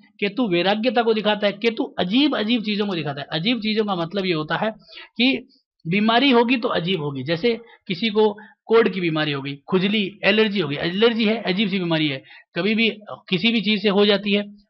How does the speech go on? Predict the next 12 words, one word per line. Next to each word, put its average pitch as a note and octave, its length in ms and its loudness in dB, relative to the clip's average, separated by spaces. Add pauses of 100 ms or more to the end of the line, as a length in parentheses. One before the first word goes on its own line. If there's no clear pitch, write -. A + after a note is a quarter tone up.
दूसरा A3+ 340 2
जैसे G3+ 300 0 (320)
गुप्त F#3+ 260 -4
रोग G3 240 4
है, F#3 120 0
वो E3+ 180 0
भी G#3 160 2
एक G#3 100 2
अजीब F#3 260 -2
बीमारी F#3+ 340 0
है। F#3 140 -2 (340)
अब G3 180 0